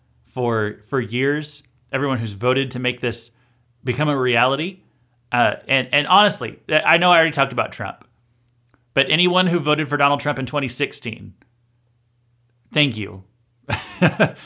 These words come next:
You know, I, as I said, I didn't vote for him. I didn't trust him back then. I thought, "Oh, he's, he's gonna run the Republican Party into the ground."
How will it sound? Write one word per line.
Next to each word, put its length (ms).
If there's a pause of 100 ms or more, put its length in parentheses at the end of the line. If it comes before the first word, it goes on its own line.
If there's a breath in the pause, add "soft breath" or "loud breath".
(260 loud breath)
You 100
know, 100
I, 200
as 320
I 40
said, 220
I 140
didn't 200
vote 180
for 160
him. 100
I 100
didn't 180
trust 260
him 100
back 200
then. 280 (840)
I 120
thought, 320
"Oh, 280
he's, 300
he's 240
gonna 340
run 240
the 100
Republican 420
Party 260
into 160
the 100
ground." 440